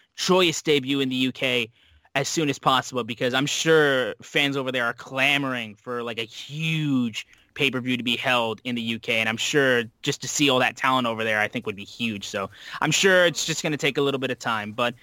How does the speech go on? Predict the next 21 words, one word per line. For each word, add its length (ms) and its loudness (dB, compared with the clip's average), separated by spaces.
that 180 4
was 140 0
the 80 -4
big 220 0
news 240 0
of 80 -2
the 80 4
week. 500 2
Um, 320 0
obviously 360 0
we 80 -2
had 180 0
some 100 -8
highlights 400 0
as 120 -14
well 280 -2
with 300 -4
Being 340 0
the 140 0
Elite. 500 -2
Um, 360 2